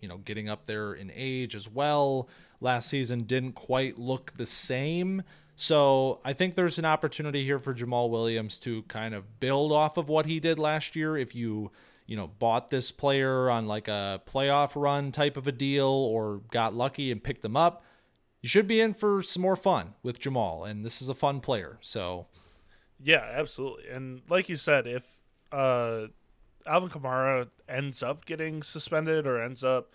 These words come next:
Speaker 2: uh, reaping the consequences of the legal action, then Jamal Williams is, uh, the guy. <laughs> Like, the, the, I don't know if there's anybody else on this team that's,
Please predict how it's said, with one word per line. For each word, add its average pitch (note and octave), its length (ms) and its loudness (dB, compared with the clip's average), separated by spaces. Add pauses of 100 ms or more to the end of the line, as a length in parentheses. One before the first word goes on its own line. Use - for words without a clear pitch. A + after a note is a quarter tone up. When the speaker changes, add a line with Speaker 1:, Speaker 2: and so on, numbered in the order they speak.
(500)
Speaker 2:
uh, C3+ 120 -6 (460)
reaping C#3 320 -2
the A#2+ 80 -10
consequences C3+ 760 -4
of B2 120 -8
the A2 140 -12
legal D3 300 -4
action, E3 480 -4 (420)
then B2+ 640 0 (240)
Jamal C#3 380 2
Williams A#2+ 720 -4 (100)
is, A#2 600 -10 (140)
uh, C3 80 -14 (500)
the C#3 140 -4
guy. C3+ 420 -2
<laughs> - 80 -16
Like, C#3+ 260 -4
the, E3+ 160 4 (400)
the, C3+ 100 -10
I C3+ 120 2
don't E3 160 2
know D#3+ 100 4
if D3+ 80 2
there's C#3+ 220 -2
anybody C#3 300 -4
else C3 280 -2
on D3 240 -4
this A#2+ 240 -12
team B2 360 -12
that's, A2+ 360 -8